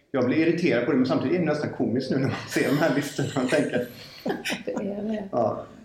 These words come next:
Speaker 1: Jag vet inte om någon annan har tänkt på idén att göra en pjäs om det, men jag tänkte just där att, eh, det var enda sättet att använda min negativa energi och göra något positivt av det. Sen att vi skrattar mycket när vi övar här är ju underbart, och man kan,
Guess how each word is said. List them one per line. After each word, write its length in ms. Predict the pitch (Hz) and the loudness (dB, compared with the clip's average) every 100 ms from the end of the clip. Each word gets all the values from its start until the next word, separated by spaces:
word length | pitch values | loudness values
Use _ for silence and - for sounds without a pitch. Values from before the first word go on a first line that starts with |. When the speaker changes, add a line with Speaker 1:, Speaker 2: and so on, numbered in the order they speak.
| - - | -20 0
Speaker 1:
Jag 80 | 170 | 2
vet 60 | |
inte 100 | 175 | 4
om 60 | 170 | 4
någon 120 | 160 | 6
annan 280 | 147 120 139 | 4 4 2
har 140 | 143 | 2
tänkt 260 | 160 123 - | 2 0 2
på 100 | 135 | 2
idén 200 | 127 117 | 2 2
att 80 | 131 | 2
göra 140 | 123 | 2
en 120 | 127 | 2
pjäs 240 | 123 - - | 2 0 2
om 200 | 147 143 | 0 2
det, 100 | 113 | 2
men 180 | 123 123 | 2 0
jag 100 | 135 | -2
tänkte 240 | 131 127 117 123 123 123 | -4 -4 -6 -6 -8 -6
just 220 | 131 - | -8 -4
där 100 | 120 | -2
att, 340 | 110 107 - 117 | -2 -4 -8 -4
eh, 100 | 113 | -2
det 200 | 120 127 | 0 2
var 140 | 143 | 2
enda 180 | 156 123 | 2 0
sättet 260 | 120 - | -2 -4
att 180 | - - | -8 -2
använda 360 | 131 117 107 127 | 0 2 2 2
min 200 | 131 123 | 4 2
negativa 440 | 113 110 127 139 | 2 0 -2 -4
energi 300 | 110 120 110 | -4 -6 -6
och 60 | 113 | -4
göra 160 | 113 | -4
något 120 | 104 - | -6 -6
positivt 600 | 120 - 143 127 - - | -8 -8 -4 -4 -4 -8
av 140 | - | -10
det. 80 | - - - | -12 -16 -2
Sen 140 | 151 127 | 2 4
att 180 | 117 143 | 4 2
vi 80 | |
skrattar 420 | - - - 123 156 | 0 0 0 2 2
mycket 240 | 180 135 | 2 0
när 80 | 120 | 2
vi 80 | 120 | 2
övar 160 | 113 | 2
här 100 | 131 | 0
är 40 | 110 | 2
ju 180 | 139 | 2
underbart, 340 | 170 127 117 117 | 2 0 0 0
och 60 | |
man 100 | 120 | 0
kan, 360 | - 120 120 | 0 -2 -2